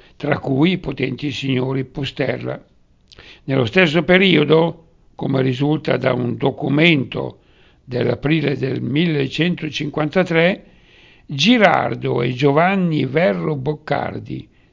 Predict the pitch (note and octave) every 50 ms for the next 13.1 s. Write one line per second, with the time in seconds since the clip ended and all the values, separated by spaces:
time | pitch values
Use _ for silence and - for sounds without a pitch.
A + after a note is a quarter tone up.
0 | _ _ - C3+ C3 B2+ A#2+ C3 D3+ F3 F3 D#3 D#3 D3 D3+ C#3+ G#2+ G#2+ B2+ D3
1 | D3 E3+ F#3+ F3 D#3 D3+ C#3 C#3 C#3 C3+ C#3 C#3+ D3 E3+ F#3+ F#3+ D#3+ D#3 E3+ F3+
2 | F3+ - _ _ _ _ _ _ _ - - - - - - - F3+ A3+ A3 -
3 | A#3 G#3+ F#3+ E3 D3 B2+ A#2+ B2 B2 A#2 A2+ - - F#3 G3 F3+ D#3+ D3 C3+ -
4 | - - _ _ _ - F3 - C3+ B2+ A2+ - - - D3 C#3+ - E3+ D3+ C3+
5 | C3+ C#3+ D3 C3 G#2+ - C3+ - - - G#3 G#3+ A3 G#3+ E3+ - - F#3 D3 -
6 | - G#3 G3+ G3+ G#3 - - _ _ _ _ _ _ _ _ _ _ _ - -
7 | D3 E3 F3+ F3 C#3+ - B2+ D3 D#3+ F#3+ G3+ F#3 E3+ E3+ D#3 B2 - - D3 C3
8 | - - - D#3+ D#3+ E3+ E3 D#3 D3 C#3+ C#3+ D3 D3 D3 - - - _ _ _
9 | G3+ D#3+ A#2+ A#2+ B2+ D3 F3 F#3 - - - - - - - D#3+ D3+ D3+ D#3+ F3
10 | F#3 E3+ C#3 A#2+ B2+ D3 F3+ A3 D4+ - - _ _ _ _ _ _ _ _ _
11 | _ _ - F#3 F3+ G#3+ A3 G#3 G#3 G#3+ G3 - A3 A3 G#3+ G3 F3+ F3 F3 F#3
12 | F#3+ E3+ - - F3+ F#3 F3 - A3 G3+ E3+ D#3 C#3+ C3 - - D#3+ D#3+ D#3 -
13 | -